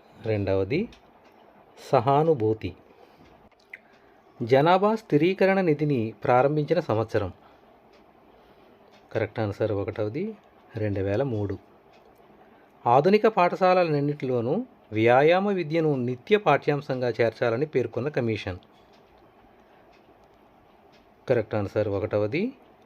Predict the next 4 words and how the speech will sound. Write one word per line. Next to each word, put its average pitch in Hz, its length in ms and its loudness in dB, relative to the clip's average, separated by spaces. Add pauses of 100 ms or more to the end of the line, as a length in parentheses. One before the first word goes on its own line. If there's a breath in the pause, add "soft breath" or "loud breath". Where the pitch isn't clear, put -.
(140)
కొఠారీ 143 460 0
కమిషన్. 107 520 -4 (2000 soft breath)
డబ్బు 139 380 4
అనేది 127 580 0